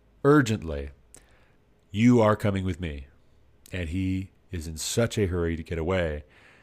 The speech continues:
that he runs right out of his cloak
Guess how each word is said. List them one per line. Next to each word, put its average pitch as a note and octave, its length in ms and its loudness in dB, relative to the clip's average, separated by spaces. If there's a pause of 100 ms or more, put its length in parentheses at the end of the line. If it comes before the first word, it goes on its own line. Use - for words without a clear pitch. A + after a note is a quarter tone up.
(200)
that E2+ 400 0
he A2 220 -2
runs F#2+ 420 0
right F2 360 2
out G#2 220 2
of E2 440 -4 (140)
his F2 200 -6
cloak - 540 -4